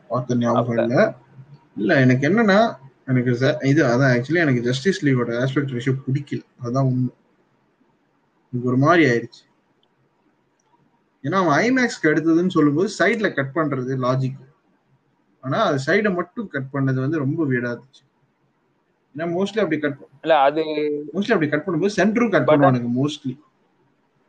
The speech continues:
Speaker 1: மேல அந்த மேலையும்
Speaker 2: ஆமா,
Speaker 1: கீழே
Speaker 2: ஆமா.
Speaker 1: அதை அவன் பண்ணாம ஆஸ்பெக்ட் ரேஷியோ அப்படி கொடுக்கும்போது எனக்கு வந்து அது, ஏன்னா யூசுவலா நம்ம படம் பாக்குறோம், ஒரு மேலையும் கீழே ஒரு பிளாக் பார் இருக்குமா, so நான், so இதை பார்க்கும்போது எனக்கு என்னடா இதுன்ற மாதிரி தான் இருந்துச்சு லைட்டா.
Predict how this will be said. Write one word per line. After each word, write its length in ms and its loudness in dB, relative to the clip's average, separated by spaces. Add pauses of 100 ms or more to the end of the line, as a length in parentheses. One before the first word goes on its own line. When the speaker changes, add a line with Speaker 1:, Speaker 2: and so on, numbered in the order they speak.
(240)
Speaker 1:
மேல 320 4
அந்த 180 2
மேலையும் 400 2
Speaker 2:
ஆமா, 60 2
Speaker 1:
கீழே 140 2
Speaker 2:
ஆமா. 140 -4
Speaker 1:
அதை 280 2
அவன் 180 2
பண்ணாம 320 -2 (1120)
ஆஸ்பெக்ட் 380 -4
ரேஷியோ 160 -2
அப்படி 240 0
கொடுக்கும்போது 440 -2
எனக்கு 320 -4
வந்து 300 0
அது, 340 -2 (380)
ஏன்னா 140 -2
யூசுவலா 440 2
நம்ம 200 0
படம் 260 0
பாக்குறோம், 280 0
ஒரு 200 2
மேலையும் 400 4
கீழே 200 2
ஒரு 160 0
பிளாக் 280 -2
பார் 160 0
இருக்குமா, 380 -6
so 180 -10
நான், 140 -14 (440)
so 140 -12
இதை 120 -2
பார்க்கும்போது 540 -2
எனக்கு 220 -2
என்னடா 520 2
இதுன்ற 480 0
மாதிரி 180 0
தான் 180 2
இருந்துச்சு 300 0
லைட்டா. 280 -6